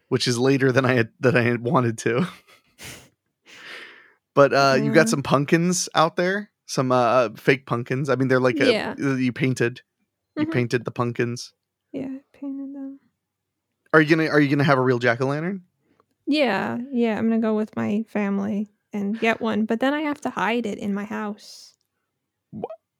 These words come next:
Speaker 2: Because the squirrels will eat it, like they did last year.
Speaker 1: Oh, oh, okay, sorry. So when I hear I have to hide it in my house, I imagine,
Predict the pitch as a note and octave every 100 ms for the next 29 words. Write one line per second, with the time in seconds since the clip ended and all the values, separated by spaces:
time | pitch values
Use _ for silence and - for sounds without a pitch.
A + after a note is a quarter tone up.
0 | - G#3+ A3+ G#3 G#3 - A#3 A#3 A3+ G#3+
1 | - G3+ G#3 G#3 G#3 G3+ _ _ _ _
2 | _ _ _ _ B3 A3 G#3+ A3 G#3+ A3+
3 | A3+ A3+ - D#3+ D#3+ D#3+ D#3+ D#3 D3+ C#3+
4 | _ _ E3+ E3+ E3+ D3+ G3 E3 D3+ D3+
5 | F3+ D3+ F3 G3+ G#3+ G#3 E3+ E3+ D#3 C#3
6 | D3 D#3 D3+ - C#3+ C#3 C3 C3+ D3+ -
7 | D3 C#3 C#3 C#3+ C3 C#3+ B2+